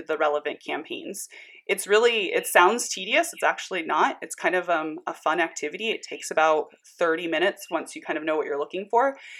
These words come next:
and it can give you a lot of insight into your business, into how people are searching for you, into the human psychology.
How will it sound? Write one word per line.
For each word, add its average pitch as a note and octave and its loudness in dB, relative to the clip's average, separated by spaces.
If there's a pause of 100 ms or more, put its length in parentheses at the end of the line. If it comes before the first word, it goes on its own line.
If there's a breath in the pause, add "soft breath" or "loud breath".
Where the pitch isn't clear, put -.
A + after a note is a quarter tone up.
(180 loud breath)
and G#3 8
it G3 6
can A3 2
give A3+ -2
you A#3 0
a A3 6
lot G3 8
of F3+ 2
insight G3 0
into - -8
your D#3 -4
business, A3+ -2
into A#3+ -4
how - 2
people E3+ -8
are D3 -6
searching G#3+ -4
for A#3 -6
you, A3+ 2 (400 loud breath)
into A3+ -2
the A#3 -4
human A#3+ -8
psychology. A#3 -2